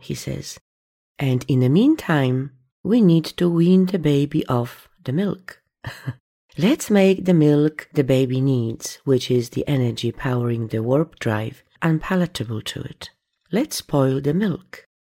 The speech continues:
They did that, by changing the frequency of that energy to a really bad one somehow. And by the time they got back to the colony, the baby blob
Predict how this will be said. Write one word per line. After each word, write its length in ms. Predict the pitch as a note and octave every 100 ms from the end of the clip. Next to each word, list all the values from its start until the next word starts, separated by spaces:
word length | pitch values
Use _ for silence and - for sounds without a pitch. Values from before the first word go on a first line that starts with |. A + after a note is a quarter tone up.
| _ _ _
They 160 | D#3 C#3+
did 280 | G#3 C4+ C#3
that, 400 | A#2+ G3+ - - _ _ -
by 100 | C#3+
changing 580 | - E3+ E3 D3+ C#3 B2+
the 100 | B2
frequency 680 | - D#3 - B2+ B2 C3
of 140 | B2 A2+
that 160 | A2+ -
energy 540 | E3 C#3 C3 B2+ B2 _ -
to 100 | -
a 160 | D3 C#3
really 380 | E3 A3 A#3+ G3
bad 240 | D#3 D#3
one 360 | A2+ G2 G2+ - _ _
somehow. 540 | - C3 A#2+ A#2 A2+ - _ _ _ -
And 400 | D3 C3+ C3 -
by 200 | B2+ A#2+
the 100 | A#2
time 380 | - - B3 G#3+
they 100 | C#3
got 240 | C3+ C3
back 200 | C#3 C#3
to 100 | B2+
the 100 | A#2+
colony, 560 | - G#3 F#3 C#3+ C#3 C3+ _ -
the 80 | A#2
baby 440 | D3+ G#3+ A#3 G#3+
blob 480 | F3+ D#3 D3 D3